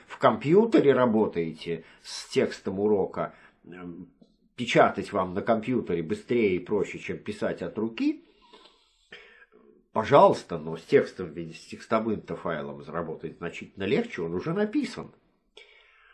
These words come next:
А, и там же содержится полный словарь,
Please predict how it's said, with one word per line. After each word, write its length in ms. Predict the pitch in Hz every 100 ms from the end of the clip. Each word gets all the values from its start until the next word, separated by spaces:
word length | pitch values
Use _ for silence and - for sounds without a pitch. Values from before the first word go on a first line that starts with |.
| - - - - - - - _
А, 320 | 82 85 - 123
и 160 | 131
там 300 | 117 113 104
же 100 | 110
содержится 680 | 135 185 110 101 98 95 151
полный 480 | - 123 104 117 131
словарь, 640 | 214 247 277 247 85